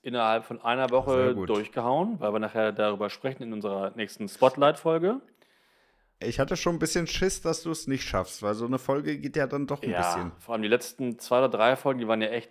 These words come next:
Speaker 1: sehr, sehr lang. Die letzte Folge ging ja zweieinhalb Stunden fast oder so, ne?
Speaker 2: Hm.
Speaker 1: Das war schon ein Brett, aber ich hab's halt echt dann, dann doch durchgezogen.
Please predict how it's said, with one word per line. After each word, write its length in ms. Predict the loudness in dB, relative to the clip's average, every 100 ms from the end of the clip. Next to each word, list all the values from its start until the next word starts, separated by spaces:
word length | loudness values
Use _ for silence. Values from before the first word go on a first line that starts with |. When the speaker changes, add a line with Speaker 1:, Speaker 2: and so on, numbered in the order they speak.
| -18
Speaker 1:
sehr, 360 | -6 0 2
sehr 180 | 2 0
lang. 320 | 2 0 -2
Die 60 | -2
letzte 240 | -2 -2
Folge 220 | -4 -2 0
ging 80 |
ja 180 | -2 -2
zweieinhalb 680 | -4 -12 -2 0 2 0 -2
Stunden 380 | -2 -4 -4 -4
fast 320 | -4 -6 -4
oder 180 | -4 -2
so, 220 | 0 -2
ne? 300 | -2 -4 -6 _ _ _ _ -2
Speaker 2:
Hm. 320 | 0 0 0
Speaker 1:
Das 160 | -2 2
war 140 | 2
schon 200 | 2 -2
ein 40 |
Brett, 320 | 0 2 2 4
aber 160 | 2
ich 140 | 2 -2
hab's 180 | -4
halt 180 | -4 -6
echt 220 | -10 -10
dann, 140 | -8 -4
dann 180 | -2 -2
doch 160 | -4
durchgezogen. 800 | -2 -2 -2 -10 -4 -4 -2 -6